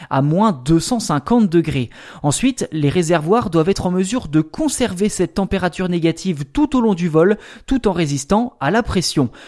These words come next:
Autre problème, le stockage de l'hydrogène n'est efficace que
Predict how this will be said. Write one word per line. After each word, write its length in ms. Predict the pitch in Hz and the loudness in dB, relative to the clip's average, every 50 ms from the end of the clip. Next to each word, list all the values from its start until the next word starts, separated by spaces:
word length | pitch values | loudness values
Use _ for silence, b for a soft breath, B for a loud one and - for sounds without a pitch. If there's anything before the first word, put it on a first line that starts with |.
| B B B | B B B
Autre 260 | 151 160 165 - 170 | 0 0 2 2 -2
problème, 500 | 147 - 156 151 151 165 208 233 247 214 - | -2 0 0 2 2 4 4 4 2 0 0
le 140 | - 160 151 | 0 -2 -2
stockage 420 | 147 - 165 156 - 175 160 143 | 0 0 -2 -2 0 0 0 0
de 100 | 131 151 | 0 0
l'hydrogène 560 | 143 151 143 - 143 151 135 143 202 214 202 180 | 0 0 -2 0 0 0 2 2 0 0 0 0
n'est 120 | 156 135 - | -2 -2 -4
efficace 560 | 175 - - 180 - - 208 196 - - - | -6 -4 -4 -8 -4 -2 -2 -2 -2 -6 -8
que 340 | _ - - 240 262 269 | _ -6 -2 0 0 0